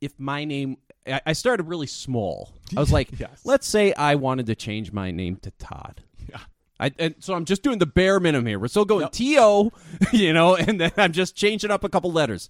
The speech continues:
Speaker 2: Yep.
Speaker 1: But I was like, I would assume whether y-, you named me Tom, I would assume that, you know,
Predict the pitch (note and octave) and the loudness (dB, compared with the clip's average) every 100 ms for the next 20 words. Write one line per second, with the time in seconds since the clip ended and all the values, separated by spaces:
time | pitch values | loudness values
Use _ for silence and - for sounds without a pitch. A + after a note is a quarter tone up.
0 | - C4 - A3+ A3 A3+ G3 - - _ | -10 -10 0 4 6 6 4 2 -12 _
1 | _ _ _ - _ _ _ _ _ - | _ _ _ -20 _ _ _ _ _ 2
2 | C#4+ C#4+ F#3 - E4 E4+ G#3+ D#3+ D#3+ F3 | 4 4 0 -2 0 0 2 0 -2 -8
3 | _ _ _ _ - G#3+ G#3+ G#3 F#3 E3+ | _ _ _ _ -2 0 0 -4 -8 -4
4 | A#3+ D3 C4 D#4+ F#3+ C3 - G2+ C#2+ G1+ | 0 0 0 -2 -4 -6 -6 -10 -10 -14
5 | - - C3+ A#2 - F#3 B3 G#3 G3 G#3+ | -14 -10 -10 -8 -8 -4 -4 -4 -8 -14
6 | _ _ _ _ _ _ - C#3 B2 - | _ _ _ _ _ _ -4 -2 -2 -2
7 | D3+ A#2 F#2 F#2 | -2 0 -2 -6